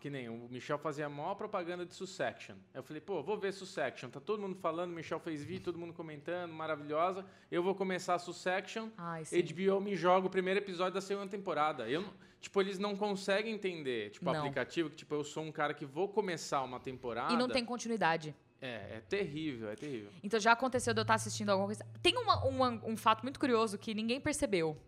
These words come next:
Speaker 2: E aí eu, eu tava assistindo vip, né? Porque eu não tinha visto ainda a última temporada de vip. Falei,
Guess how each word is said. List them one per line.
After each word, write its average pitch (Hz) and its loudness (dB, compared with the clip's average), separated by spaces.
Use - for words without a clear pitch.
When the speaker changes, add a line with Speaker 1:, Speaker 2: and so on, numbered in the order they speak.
Speaker 2:
E 208 4
aí 214 6
eu, 233 10
eu 196 4
tava 208 2
assistindo 226 0
vip, 226 0
né? 185 0
Porque - 0
eu 196 6
não 190 2
tinha 233 0
visto 226 -2
ainda 160 -2
a - 2
última 170 -2
temporada 160 0
de 165 -2
vip. 175 -4
Falei, 269 0